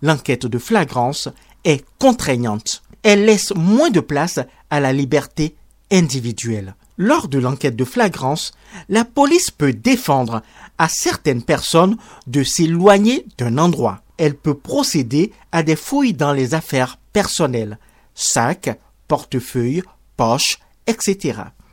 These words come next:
L'enquête de flagrance se fait en situation d'urgence. Urgence à réunir les preuves afin qu'elles ne disparaissent pas avec le temps. Et nous sommes bel et bien dans une situation d'urgence.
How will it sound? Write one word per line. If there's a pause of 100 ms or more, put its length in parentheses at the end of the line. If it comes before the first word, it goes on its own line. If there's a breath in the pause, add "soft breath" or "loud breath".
(120)
L'enquête
de
flagrance (260 loud breath)
se
fait
en
situation (160)
d'urgence. (580)
Urgence (100)
à
réunir
les
preuves (300 loud breath)
afin
qu'elles
ne
disparaissent
pas (220 soft breath)
avec
le
temps. (260)
Et
nous
sommes
bel
et
bien (340 loud breath)
dans
une
situation (120)
d'urgence.